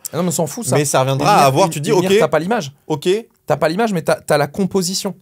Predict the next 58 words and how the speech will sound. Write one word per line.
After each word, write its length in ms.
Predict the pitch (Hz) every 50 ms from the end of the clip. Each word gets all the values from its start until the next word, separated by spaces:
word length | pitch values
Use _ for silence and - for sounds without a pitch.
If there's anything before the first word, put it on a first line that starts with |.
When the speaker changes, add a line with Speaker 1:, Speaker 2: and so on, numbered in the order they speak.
| _ _
Speaker 1:
Et, 220 | - 131 135 139 139
et 20 |
ça 140 | 135 - 151
Speaker 2:
Là, 20 |
Speaker 1:
permettra 180 | 135 151 190 151
Speaker 2:
tu 60 | -
Speaker 1:
d'avoir 100 | 220 208 139
Speaker 2:
pourras 60 | 143 143
avoir 120 | 139 139
la 80 | 131 131
Speaker 1:
composition. 220 | - - - 135
Speaker 2:
composition, 200 | 135 165 214 220
tu 120 | 208 180
pourrais 180 | 131 - 131 127
mettre 180 | 120 127 120 -
peut-être 260 | - 127 - 139 117
même, 140 | 127 120 113
si 120 | - 123
Speaker 1:
En 60 | 120 127
Speaker 2:
tu 60 | 127
Speaker 1:
revanche, 120 | - -
Speaker 2:
veux, 60 | 139
Speaker 1:
par 100 | 135 127
Speaker 2:
des, 120 | 123 117 117
Speaker 1:
contre, 180 | 117 110 127 131
Speaker 2:
des 100 | 120 131
colorimétries 640 | - - 139 139 139 135 135 143 147 139 - 160
différentes, 440 | 139 135 135 - 175 160 190 214 208
Speaker 1:
je 20 |
Speaker 2:
tu 60 | - 151
Speaker 1:
sais 40 |
Speaker 2:
pourrais 120 | 139 131 135
Speaker 1:
pas 20 |
si 60 | - -
Speaker 2:
changer 100 | 143 135 175
Speaker 1:
t'as 40 |
déjà 120 | 175 156 160
Speaker 2:
plein 20 |
de 40 | 165
Speaker 1:
mis 40 | 160
la 60 | -
Speaker 2:
choses. 80 | 202 -
Speaker 1:
tête 140 | - 175 151
dans 120 | 156 156
une 120 | 143 147 156
mire 120 | 165 175
ou 60 | 160 151
dans 140 | 143 143
une 180 | 139 135 139 135
caméra. 380 | 135 139 127 131 131 156 220 226
Par 160 | - 156 -
contre, 200 | 196 226 240 -
si 200 | - - - 139
t'es, 180 | 139 - 151
euh, 80 | 147 147
par 160 | 139 147 139
exemple, 340 | 135 131 135 151 151 - -
euh, 260 | 131 123 120 120 117